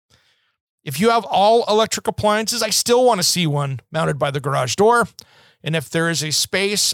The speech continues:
above that's a living space, I wanna see one put up there too, 'cause all it takes is a car idling in that garage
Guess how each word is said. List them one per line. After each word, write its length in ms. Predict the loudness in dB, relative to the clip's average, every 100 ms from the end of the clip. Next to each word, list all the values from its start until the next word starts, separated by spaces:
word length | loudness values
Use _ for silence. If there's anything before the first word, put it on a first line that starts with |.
| _
above 480 | -6 -4 -2 -2 0
that's 200 | -4 -2
a 40 | 0
living 300 | -2 -4 -4
space, 360 | -2 -2 -2 -2
I 80 |
wanna 180 | -2 0
see 180 | -2 -2
one 200 | -2 -2
put 180 | -2 -2
up 140 | -2
there 160 | -4 -2
too, 320 | 0 0 -2 _ _ _
'cause 100 | -4
all 140 | -2 0
it 60 |
takes 260 | 0 -2 -2
is 160 | -2 -2
a 140 | -4
car 500 | -2 0 2 2 -2 _ _ _ _ _ _ -6
idling 440 | -2 2 2 2
in 80 | 0
that 180 | -2 0
garage 540 | 2 2 2 0